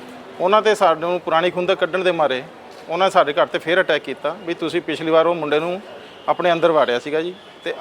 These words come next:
ਅੱਜ ਅਸੀਂ ਤੁਹਾਨੂੰ ਛੱਡਦੇ ਨਹੀਂ ਹੈਗੇ ਜੀ। ਤੇ ਉਹਨਾਂ ਨੇ ਫਿਰ ਸਾਡੇ ਘਰ 'ਤੇ ਇੱਟਾਂ ਵੱਟੇ ਮਾਰੇ ਜੀ, ਸਾਨੂੰ ਗਾਲਾਂ ਵੀ ਕੱਢੀਆਂ ਜੀ। ਤੇ ਜਿਹਦੇ ਵਾਸਤੇ ਮੈਂ ਆਪਣਾ ਹੈਲਪ ਕਰਨ ਵਾਸਤੇ ਕਲੋਨੀ ਦੇ ਮੁੰਡੇ, ਕਲੋਨੀ ਦੇ ਬੰਦਿਆਂ ਨੂੰ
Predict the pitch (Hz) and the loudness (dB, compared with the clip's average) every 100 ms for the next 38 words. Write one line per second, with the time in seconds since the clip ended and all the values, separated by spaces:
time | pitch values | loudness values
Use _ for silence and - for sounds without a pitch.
0 | 147 156 165 170 156 160 156 135 127 131 | 2 2 0 -2 -4 -4 0 0 0 -4
1 | 113 98 98 98 - - - - - - | -4 -6 -8 -12 -16 -18 -18 -18 -18 -10
2 | - - 185 190 226 208 190 185 160 160 | -6 -4 2 4 4 4 2 4 4 4
3 | 185 156 180 - 165 165 175 170 160 156 | 2 2 0 -2 -2 -2 -2 -2 -2 -4
4 | 160 - - - - 143 156 135 127 143 | -8 -16 -20 -20 -4 -2 0 2 4 2
5 | 151 151 156 165 151 156 - - - - | 0 -2 -2 -4 -4 -8 -16 -20 -20 -14
6 | - - 151 135 170 208 196 180 185 185 | -10 -10 -6 0 4 6 6 4 0 2
7 | 180 170 175 180 180 165 151 160 175 170 | 0 0 -2 0 0 0 -2 0 0 2
8 | 156 151 151 175 - - - 160 170 190 | 2 0 -6 -6 -14 -20 -10 -2 0 2
9 | 202 190 175 175 170 - 165 165 175 170 | 2 2 0 -2 -2 -2 -2 0 2 2
10 | 160 156 151 202 | 0 0 -2 -4